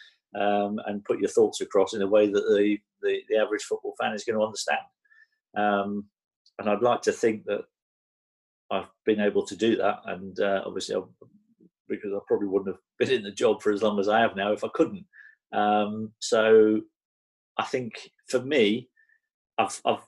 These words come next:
football's always been my, my passion in life. I love sport. I lo-, a lot. I love a lot of different sports. Football has always been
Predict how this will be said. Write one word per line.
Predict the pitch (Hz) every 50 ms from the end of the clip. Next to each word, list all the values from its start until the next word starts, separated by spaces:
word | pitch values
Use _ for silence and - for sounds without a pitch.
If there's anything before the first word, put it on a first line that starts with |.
| _ _
football's | - - 175 - 156 135
always | 147 143 139 123 113
been | - - 123 117 113 113 113 113 _ _ _ _ _ _ _ -
my, | 107 104 101 104 101 95 95
my | 101 104 98 95 - - _ _ _ -
passion | - - 107 - - 101 92 90
in | 90 90
life. | 87 85 82 -
I | 110
love | 107 117 117 117 - -
sport. | - - - - - 107 92 78 95
I | 98
lo-, | 104 - 98
a | 98 101
lot. | 104 117 110 104 101 - _ -
I | 98 95
love | 98 98 104 110 101 104
a | 101
lot | 98 98 104 110 104 -
of | 90 - -
different | - - - 95 90 -
sports. | - - - 90 104 - - - - _ _ _ _ _ _ _ _ _ _ _ _ - - - - -
Football | 120 110 - - 95 98 98
has | 98 98 - -
always | 107 101 92 92 92 90 -
been | - 98 95 92 90